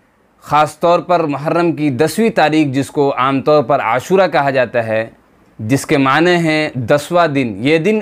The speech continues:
अल्लाह की रहमत और बरकत का खुसूसी तौर पर हामिल है।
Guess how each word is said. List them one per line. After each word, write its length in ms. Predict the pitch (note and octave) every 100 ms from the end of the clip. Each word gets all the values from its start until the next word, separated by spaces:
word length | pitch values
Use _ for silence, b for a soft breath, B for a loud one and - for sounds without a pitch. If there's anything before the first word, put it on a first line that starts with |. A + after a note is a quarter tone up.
| D#3+
अल्लाह 400 | D#3 E3 F3 E3+
की 180 | C#3
रहमत 480 | C#3 C#3 F3+ F3 D#3+ -
और 180 | C#3+ B2+
बरकत 420 | A#2 D3+ F3+ - -
का 140 | C3+
खुसूसी 680 | - F3+ F3 A3+ A#3 - A#3+
तौर 280 | A#3 A#2+ A#2
पर 140 | A#2 F#3
हामिल 320 | - G#2+ F#2
है। 100 | E2